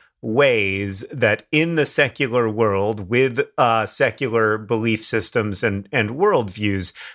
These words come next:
uh, we can still make meaning together, still take advantage of the benefits of ritual together, uh, still find ways to have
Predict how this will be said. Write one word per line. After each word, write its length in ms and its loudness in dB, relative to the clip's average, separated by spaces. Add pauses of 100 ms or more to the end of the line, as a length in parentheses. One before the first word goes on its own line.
(100)
uh, 240 2
we 160 -2
can 200 -2
still 320 2
make 260 0
meaning 320 -2
together, 400 0
still 220 -2
take 240 0
advantage 600 -2
of 500 0
the 100 2
benefits 520 -2
of 160 -8
ritual 500 -4
together, 640 0 (360)
uh, 160 4
still 340 0
find 420 0
ways 580 0
to 640 -2
have 680 0